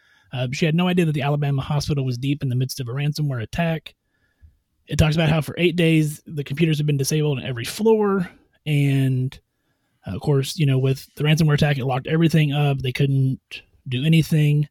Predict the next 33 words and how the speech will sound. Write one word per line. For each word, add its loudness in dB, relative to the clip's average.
As -4
far -2
as 0
that 0
goes, 2
they 0
were 0
back -4
to -6
paper -2
charting. 4
And -4
they -2
had -6
told -2
them, 0
you -2
know, 0
to-, 0
told 2
her 4
that -2
they 0
had 4
no 6
computer 2
charting. 0
They 2
didn't 2
know 2
for -6
how -4
long. 0